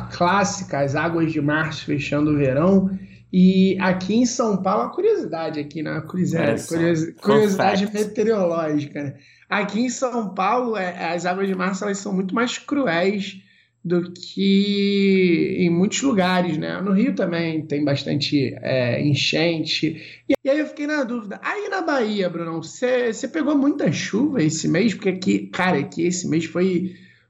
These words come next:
Speaker 1: muito tenso de chuva, muitos alagamentos. Outro dia eu não conseguia sair do trabalho, perrengaço, assim, que fazia um tempo que eu não pa-, passava por isso, né? Tem aí os anos de pandemia preso dentro de casa.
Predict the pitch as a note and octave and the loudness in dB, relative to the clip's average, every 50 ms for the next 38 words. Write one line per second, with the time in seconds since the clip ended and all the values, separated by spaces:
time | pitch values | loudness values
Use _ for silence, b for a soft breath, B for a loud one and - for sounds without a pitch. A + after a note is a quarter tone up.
0 | B _ _ - F3 G3 A3+ B3 F#3 - - E3+ D#3 D3 D3 D3 - - C#3+ B2+ | B _ _ 2 4 6 6 6 2 0 -2 -4 -4 -2 -4 -6 -8 -10 -12 -12
1 | - - - D3 D#3 E3 D#3+ D3+ D3+ D3 D3+ F3 F#3 F#3 - E3+ D3 D#3 D#3 C3+ | -10 -6 -2 0 2 2 2 2 0 0 2 2 2 2 2 0 0 0 0 0
2 | B2 C3+ D3 D#3 D#3+ D3+ D3+ - D3 C#3 C3+ - D#3 D3+ - D#3+ D3 C#3+ D3+ E3+ | 0 0 0 0 0 0 0 0 0 0 0 0 0 -2 0 0 2 2 4 4
3 | F3+ F3 E3 E3 E3 D#3+ - D3+ C#3 D3 D3+ D3 - - D3+ D3+ D3+ D3 - D3 | 2 2 2 2 0 0 2 4 4 4 4 2 2 0 2 2 2 0 0 0
4 | C#3 C3 C3+ C#3 D3+ D#3 D#3+ D#3 D#3 D#3+ D3+ D#3 B B B B B B B B | 2 2 2 2 2 2 2 2 2 0 0 -2 B B B B B B B B
5 | B - F#3 G3+ G3+ G3 G3+ F#3 E3+ E3 D3 C#3 C#3+ D3+ D#3 E3 D#3 - D3+ C#3 | B 0 2 4 6 8 6 6 6 4 2 2 2 0 0 -2 -2 -4 -6 -6
6 | B2 - - D#3 D3+ E3 E3+ D#3+ - - - C#3+ C#3+ C#3 D3+ D3+ D3+ D#3+ D#3 D3+ | -6 -6 -4 -2 0 0 0 0 -2 -4 -2 0 0 0 0 -2 0 -2 -2 -2
7 | - D#3 D3+ D3+ C#3+ D3 D3 - - D3+ - F3+ E3+ E3 - - E3+ F3 F3 F3 | 0 0 0 2 2 0 -2 -2 -4 -4 -2 -2 -2 0 0 0 0 0 0 0
8 | F3 - D3 D3 G3 G#3 - - D#3 D3+ D3+ D#3+ D#3 B B B B B B B | -2 -4 -4 -4 -4 -4 -4 -4 -4 -4 -4 -4 -6 B B B B B B B
9 | _ - C#3+ D3 D3 D#3 D#3 D3+ C3+ B2 C3+ C#3+ D#3+ E3 E3 C#3 C3 C#3+ C#3 - | _ -2 0 2 2 2 2 2 2 2 0 0 2 2 2 2 2 0 0 0
10 | C#3 C#3 C#3 C3+ C3+ C#3 D3 D3 D3 D3 D3 D3 C#3 C#3 D3 D3 D3 C#3+ - - | 0 2 2 2 2 2 2 0 0 0 2 2 2 2 2 2 2 0 -2 -2
11 | - D3 E3 F3+ F3+ F#3 F3+ B | -2 0 2 2 2 2 0 B